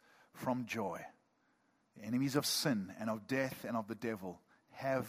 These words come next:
been conquered. This is the gospel. And we thank you that your gospel empowers us to be faithful in prison. And Lord, we so want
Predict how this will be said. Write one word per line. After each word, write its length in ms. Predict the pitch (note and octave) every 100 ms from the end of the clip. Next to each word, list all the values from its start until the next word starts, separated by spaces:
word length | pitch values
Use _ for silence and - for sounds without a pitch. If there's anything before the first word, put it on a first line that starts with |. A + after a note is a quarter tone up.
| G#2+ -
been 400 | A#2+ A#2 A2+ A2 -
conquered. 440 | - A2 - F2+ -
This 200 | A2+ A2+
is 120 | G2
the 80 | A2
gospel. 480 | F#2+ F2+ - F2+ - _ _ _ _ _ _ _ _ _ _ _ _ _ _ _ _ _ _
And 80 | G#2+
we 100 | A#2
thank 340 | A2 C#3 C#3 C#3
you 100 | A#2
that 480 | B2 - - - - _ _ - _ _
your 360 | G2+ G#2+ B2 D3+
gospel 540 | A#2+ A2 - - A#2
empowers 600 | A#2+ B2 - C3+ B2+ B2
us 120 | A2 -
to 120 | A#2
be 120 | A#2
faithful 520 | G#2 - C3 - C3+
in 100 | B2
prison. 400 | A#2 G#2 F2 F2+ - _ _ _ _ _ _ _ _ _ _ _ _ _ _ _ _ _ _ _ _ _ _ _ _ _ -
And 280 | A2 A2 B2
Lord, 220 | C3 C3+
we 120 | A#2+
so 420 | A2+ - - C#3
want 500 | C3 B2 A2+ G#2 -